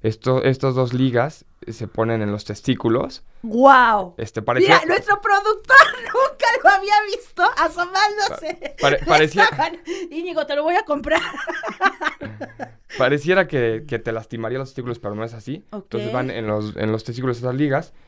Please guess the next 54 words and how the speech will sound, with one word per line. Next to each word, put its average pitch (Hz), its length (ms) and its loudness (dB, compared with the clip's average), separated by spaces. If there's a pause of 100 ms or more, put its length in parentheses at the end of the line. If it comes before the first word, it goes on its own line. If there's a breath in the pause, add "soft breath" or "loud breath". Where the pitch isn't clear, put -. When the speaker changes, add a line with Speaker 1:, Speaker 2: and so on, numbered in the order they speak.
(160)
Speaker 1:
Esto, 127 600 -2
este, 101 600 -10 (100)
va 107 180 -2
en 113 80 0
el 110 100 -4
clítoris 107 400 -6
directamente. 95 600 -10
Entonces, 117 420 -4
a 101 80 -2
la 117 60 2
hora 143 120 4
que 123 80 -8
se 123 100 -4
activa, 139 400 0 (160 soft breath)
Speaker 2:
Ujú. 226 280 0
Speaker 1:
está 110 160 -2
estimulando 120 400 2
el 120 60 0
clítoris, 135 400 0
están 113 280 -4
haciendo, 110 380 -2
teniendo 113 420 0
relaciones 110 360 -2
sexuales 139 540 0 (200)
en 107 160 -2
pareja, 131 400 2 (360 soft breath)
y 123 100 2
lo 120 100 6
que 147 80 4
hacen 151 140 2
las 135 140 4
ligas 147 280 4
es 131 140 -2
que 135 100 4
retardan 117 320 2
la 117 60 2
eyaculación 104 600 -2 (440)
en 208 100 -8
el 101 60 -2
Speaker 2:
Perfecto. 101 180 2
Speaker 1:
hombre. 98 240 -2
Entonces 107 340 0
Speaker 2:
Y 113 180 -4
ahí 240 200 -2
está 262 220 0
el 277 80 -4
control 277 260 0
remoto 269 340 0
y 262 40 -4
también 226 320 -2
puede 247 240 0
subir 220 420 -2
de 214 160 -4
velocidad. 214 560 -6